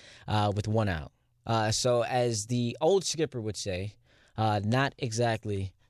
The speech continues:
what you want. The leadoff hitter tonight, Richard in Manhattan, he wants to talk about Bill Belichick, and you've got a bold proclamation. Let me hear it.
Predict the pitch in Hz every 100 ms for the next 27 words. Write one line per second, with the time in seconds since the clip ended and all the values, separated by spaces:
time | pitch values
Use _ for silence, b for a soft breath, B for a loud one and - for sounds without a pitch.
0 | _ 107 104 - - _ - 113 107 107
1 | 101 - 120 156 180 165 156 143 - 135
2 | 135 123 139 156 147 131 123 120 139 139
3 | 139 120 147 165 147 147 135 127 - 151
4 | 139 131 127 117 135 147 139 147 160 123
5 | 110 135 196 170 - 143 - 143 139 131
6 | 156 165 113 127 127 110 -